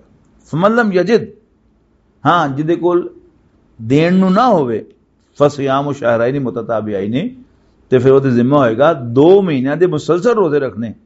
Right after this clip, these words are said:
ਤੌਬਤਨ ਮਿਨ ਅੱਲਾਹ, ਇਹ ਅੱਲਾਹ ਤਾਲਾ ਦੀ ਤਰਫੋਂ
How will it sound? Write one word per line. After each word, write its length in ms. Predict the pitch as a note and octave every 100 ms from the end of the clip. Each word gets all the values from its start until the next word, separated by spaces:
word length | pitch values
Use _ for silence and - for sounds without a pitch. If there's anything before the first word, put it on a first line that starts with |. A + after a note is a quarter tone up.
| _
ਤੌਬਤਨ 460 | A#2 B2 B2 B2 A2+
ਮਿਨ 180 | G#2 G2+
ਅੱਲਾਹ, 380 | F#2+ G#2 D3+ E3 - _ _ _ -
ਇਹ 200 | D3+ D#3 A#2+
ਅੱਲਾਹ 180 | B2
ਤਾਲਾ 260 | B2+ B2 C3
ਦੀ 120 | C3
ਤਰਫੋਂ 400 | B2 G#2+ - E3